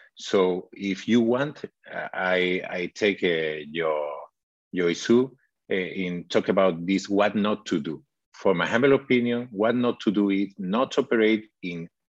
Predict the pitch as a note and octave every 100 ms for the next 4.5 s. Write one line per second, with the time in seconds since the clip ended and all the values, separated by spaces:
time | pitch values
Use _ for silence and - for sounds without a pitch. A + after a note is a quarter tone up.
0 | _ - A#2 - - F#2+ F2 D#2+ E2 -
1 | - C2 - _ _ _ - F2+ F2+ G#2
2 | G2+ G#2 F#2 F#2 F#2 - - F#2+ F2+ F2
3 | - - D2+ D#2+ D#2+ D#2+ D#2 - _ _
4 | F#2+ F2 - F2+